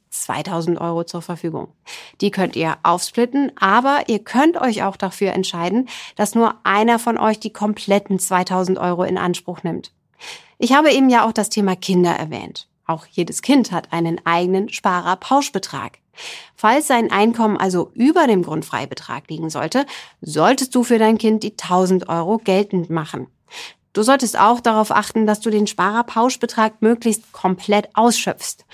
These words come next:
Denn über die Jahre können sich die gesparten Steuern durch den Zinseszinseffekt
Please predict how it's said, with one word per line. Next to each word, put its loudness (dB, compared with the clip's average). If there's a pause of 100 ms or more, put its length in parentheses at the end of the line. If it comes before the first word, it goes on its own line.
(360)
Denn 4
über 0
die -2
Jahre 2
können 4
sich 0
die -2
gesparten -2
Steuern 2
durch -2
den -8
Zinseszinseffekt 2